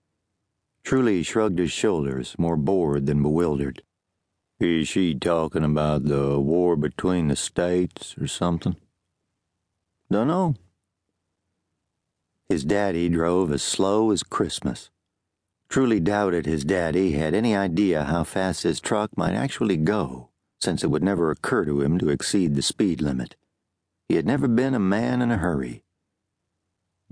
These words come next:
"Guess that's just teacher talk," his daddy said. "I guess." Truly hung his head out the window, letting the hot air slap his face.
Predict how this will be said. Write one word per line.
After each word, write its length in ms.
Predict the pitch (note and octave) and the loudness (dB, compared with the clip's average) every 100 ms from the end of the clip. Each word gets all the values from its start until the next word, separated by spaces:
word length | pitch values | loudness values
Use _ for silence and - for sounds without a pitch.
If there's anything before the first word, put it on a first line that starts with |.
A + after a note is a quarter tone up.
| C#2 | 0
"Guess 360 | D2 C#2+ - | 2 0 -2
that's 340 | D#2 D2+ C#2+ C2+ | -2 -2 -2 -4
just 480 | - D#2 D#2 C#2 | -2 0 0 -2
teacher 400 | - F#2+ D2 - | -2 -2 -2 -4
talk," 600 | C2 - C#2+ C#2 D2 - - _ _ _ _ _ _ | -6 -4 -2 -2 -4 -8 -20 _ _ _ _ _ _
his 160 | C#2 B1+ | -6 -2
daddy 320 | C2+ B1+ B1+ | -2 -2 -4
said. 360 | - C2+ C2+ - _ _ _ _ _ _ _ _ _ _ _ - | -4 -4 -6 -10 _ _ _ _ _ _ _ _ _ _ _ -4
"I 160 | - E3 | -2 0
guess." 440 | C#3+ C#3 C#3+ - _ _ _ _ _ _ _ _ _ _ _ _ _ | 0 0 -2 -8 _ _ _ _ _ _ _ _ _ _ _ _ _
Truly 340 | - F#2+ D#2+ | 0 2 2
hung 200 | D2+ E2 | 0 0
his 160 | D#2+ D2 | 0 -2
head 300 | D#2+ E2 C#2+ | -2 -2 -2
out 180 | C#2+ - | -2 -2
the 80 | E2 | -2
window, 500 | D#2+ D#2+ C#2 C2 - _ _ - | 0 0 -2 -4 -8 _ _ -4
letting 280 | D#2 D2+ C#2 | -2 0 -2
the 180 | B1+ | -2
hot 180 | E2+ E2 | -2 -2
air 320 | D#2+ D2+ B1+ - | -2 -2 -6 -8
slap 360 | - D#2+ C#2+ | -4 -2 -2
his 200 | D2 C2+ | -4 -4
face. 420 | - D2+ B1+ - | -4 -6 -6 -14